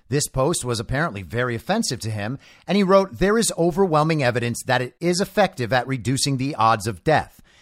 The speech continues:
Now, that simply is not true.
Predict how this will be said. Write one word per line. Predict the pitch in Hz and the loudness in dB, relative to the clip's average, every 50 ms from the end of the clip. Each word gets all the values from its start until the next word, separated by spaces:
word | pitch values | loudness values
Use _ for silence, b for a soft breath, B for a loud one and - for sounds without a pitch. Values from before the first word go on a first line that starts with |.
| b b | b b
Now, | - 110 123 131 | -4 -2 -2 0
that | 107 143 202 226 - - | 2 2 2 2 0 -4
simply | - - - - - 160 175 180 - 165 175 180 175 - - _ | -6 -6 -4 0 4 6 6 4 4 2 -2 -4 -4 -6 -10 _
is | - 135 147 139 107 110 | 0 0 0 2 0 0
not | 123 123 117 113 113 113 - _ | 0 2 2 0 0 -2 -6 _
true. | - - - 147 151 131 92 - | -12 -6 -2 0 0 0 0 -2